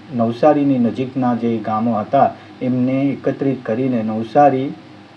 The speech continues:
તાલુકાને એક જિલ્લાના, અ, પદ ઉપર લાવવા માટે એમને ખૂબ મદદ કરી હતી. જ્યારે પણ એમની રાજકારણીય કે સામાજિક એક્ટિવિટી થતી તો હું હંમેશા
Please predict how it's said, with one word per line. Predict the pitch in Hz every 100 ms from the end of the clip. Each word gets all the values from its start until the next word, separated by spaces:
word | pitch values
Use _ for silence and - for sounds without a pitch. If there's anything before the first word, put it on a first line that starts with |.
| - -
તાલુકાને | 117 123 202 147 123 135
એક | 147 135
જિલ્લાના, | 110 110 113 135 139 135 175 - - - - -
અ, | 120 123 123 120 120 135 - - - - - - - - - - - - - - - -
પદ | 175 185
ઉપર | 143 139
લાવવા | 131 120 127 135
માટે | 120 120
એમને | 120 123
ખૂબ | 233 190
મદદ | 120 107 -
કરી | 101
હતી. | 98 117 - - - - 107
જ્યારે | 127 143 165
પણ | 165 156
એમની | 135 131 139 139
રાજકારણીય | 117 120 120 - 135 127 127 123 120
કે | 113 123 120
સામાજિક | - 110 117 120 117 123 - - - -
એક્ટિવિટી | 107 - 120 117 117
થતી | - 98 135 - - - -
તો | 127
હું | 123 117
હંમેશા | 120 131 117 - 113